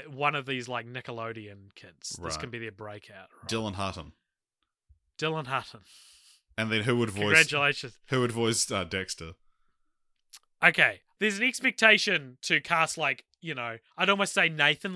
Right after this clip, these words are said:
Speaker 1: Lane might be a good voice for Dexter, 'cause they sound pretty similar.
Speaker 2: Okay.
Speaker 1: Um, but I reckon we, just like the Unchart-, another Naughty Dog franchise, the Uncharted movie before it, I think we cast Mark Wahlberg as
Speaker 2: Mm.
Speaker 1: Dexter.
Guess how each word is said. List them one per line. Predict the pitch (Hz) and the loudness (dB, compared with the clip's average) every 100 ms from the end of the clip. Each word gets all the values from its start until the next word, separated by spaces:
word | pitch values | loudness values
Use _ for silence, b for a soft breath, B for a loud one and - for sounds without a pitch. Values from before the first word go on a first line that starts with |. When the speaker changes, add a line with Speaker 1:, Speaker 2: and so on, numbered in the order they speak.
| 180 | 0
Speaker 1:
Lane | 220 262 139 | 0 -2 -8
might | 123 127 - | -6 -6 -6
be | 127 | -10
a | 117 | -10
good | 113 117 107 | -10 -12 -12
voice | 110 107 - - - | -14 -12 -12 -12 -12
for | 113 | -12
Dexter, | 110 104 - 113 | -12 -12 -14 -16
'cause | 139 | -16
they | 147 | -10
sound | 175 170 | -6 -6
pretty | 160 120 | -8 -10
similar. | - 147 90 | -10 -12 -16
Speaker 2:
Okay. | 76 73 87 156 - - | -18 -16 -14 -16 -10 2
Speaker 1:
Um, | 139 127 117 120 _ - _ _ _ 156 | 2 2 -4 -20 _ -20 _ _ _ -4
but | - 202 - - _ _ _ _ _ | 4 4 4 -4 _ _ _ _ _
I | 156 185 | 6 6
reckon | 196 180 - 135 117 | 8 2 0 -4 -6
we, | 143 139 131 - | -8 -6 -6 -8
just | 139 180 175 180 | 0 2 2 2
like | 170 156 - - | 4 4 2 -16
the | 135 151 | -6 -2
Unchart-, | 143 139 175 185 156 | -2 0 2 2 2
another | 165 160 | 0 0
Naughty | 151 160 | -4 -6
Dog | 147 135 123 | -4 -4 -4
franchise, | 151 156 139 117 | -4 -4 -4 -8
the | 113 | -6
Uncharted | 131 131 147 143 | -6 -4 -2 -2
movie | 131 135 131 | -4 -8 -8
before | 120 - 156 131 | -12 -12 -6 -6
it, | 120 B B B | -8 B B B
I | 151 | 2
think | 165 175 | 2 -2
we | 151 | -6
cast | 151 143 135 - | -6 -2 -4 -6
Mark | 123 123 139 - - | -8 -2 -2 -4 -10
Wahlberg | 110 147 127 104 92 85 90 95 | -8 -6 -6 -12 -12 -12 -10 -10
as | 85 | -10
Speaker 2:
Mm. | |
Speaker 1:
Dexter. | 87 92 - - | -12 -12 -14 -14